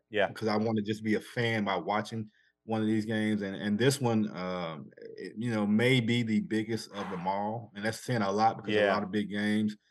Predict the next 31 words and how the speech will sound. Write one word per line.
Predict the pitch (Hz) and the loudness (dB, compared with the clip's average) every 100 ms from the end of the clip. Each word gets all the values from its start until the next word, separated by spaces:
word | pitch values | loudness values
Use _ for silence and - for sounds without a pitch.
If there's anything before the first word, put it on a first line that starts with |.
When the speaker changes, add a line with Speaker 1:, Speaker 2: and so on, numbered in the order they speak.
| _ _ _ | _ _ _
Speaker 2:
Um, | 98 95 92 90 - | -4 -2 -2 -4 -8
but | 117 | -8
Christian | - 135 131 127 | 2 4 4 2
is | 110 | 4
rolling | 110 120 123 117 | 6 6 4 2
right | 117 | 0
now. | 117 117 120 - _ _ - | 0 -4 -8 -12 _ _ -4
Greenwood | 101 127 120 117 | 2 4 4 4
is | |
rolling | 104 110 113 110 | 4 4 4 2
right | 107 104 | 0 2
now. | 104 107 107 - 92 | 0 0 -2 -8 -8
Uh, | 92 87 82 80 69 - | -6 -4 -6 -8 -12 -14
and, | 95 92 - | -10 -8 -4
I | |
mean, | 107 107 107 | 0 2 4
if | 117 | 6
it, | 147 156 - - _ - | 6 4 0 -14 _ -2
if | 120 | 4
there | 175 | 8
were | 165 | 10
ever | 165 151 | 8 6
two | 135 - 175 165 143 123 _ _ _ - | 2 0 0 0 -6 -14 _ _ _ 2
evenly | 170 180 180 170 | 4 6 6 6
matched | 156 160 - - | 6 4 2 -6
teams, | - 170 180 180 | -4 -2 0 -2
I | 156 147 | -2 -2
think, | 165 170 - _ | -2 -4 -6 _
Speaker 1:
This | 95 120 | -12 -4
is | 113 | 0
it, | 101 | 0